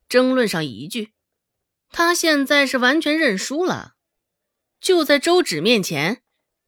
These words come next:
一个十岁多的小丫头。待周芷、周兴两人拾了柴火回家的时候，孟婆子不知道从哪儿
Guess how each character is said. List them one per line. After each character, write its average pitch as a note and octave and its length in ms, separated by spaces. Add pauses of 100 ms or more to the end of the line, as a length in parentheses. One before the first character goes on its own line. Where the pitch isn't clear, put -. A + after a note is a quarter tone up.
一 D#4+ 200
个 E4+ 140
十 C4+ 280
岁 E4+ 260
多 A3 160
的 G#3+ 80
小 E3+ 240
丫 F3+ 240
头。 F#3 380 (1120)
待 B3+ 220
周 B3+ 260
芷、 G3+ 200
周 A3+ 220
兴 A#3 300 (160)
两 G3 340
人 G3+ 220
拾 G3+ 240
了 A#3+ 120
柴 F#3+ 300
火 E3 400
回 D#3+ 260
家 C#4 280
的 C#4+ 100
时 - 140
候， B2+ 320 (840)
孟 A3+ 240
婆 F3 200
子 - 220 (200)
不 C4+ 280
知 C4 160
道 C4 160
从 A#3+ 240
哪 C#3+ 160
儿 D3+ 140